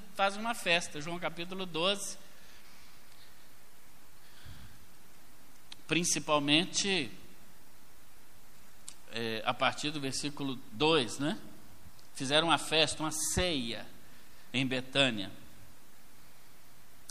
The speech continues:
Vamos ver o que que a Marta tá fazendo? Verso dois. Marta servia. <laughs> Servia à mesa. E Lázaro tá lá,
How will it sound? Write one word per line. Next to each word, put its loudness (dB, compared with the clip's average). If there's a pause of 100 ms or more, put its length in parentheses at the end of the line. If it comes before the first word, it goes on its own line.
(340)
Vamos -2
ver 2
o -2
que 0
que 4
a 10
Marta 2
tá 0
fazendo? 4 (720)
Verso -2
dois. 4 (840)
Marta 6
servia. 0 (680)
<laughs> -6
Servia 0
à 0
mesa. 0
E -2
Lázaro 8
tá 2
lá, 4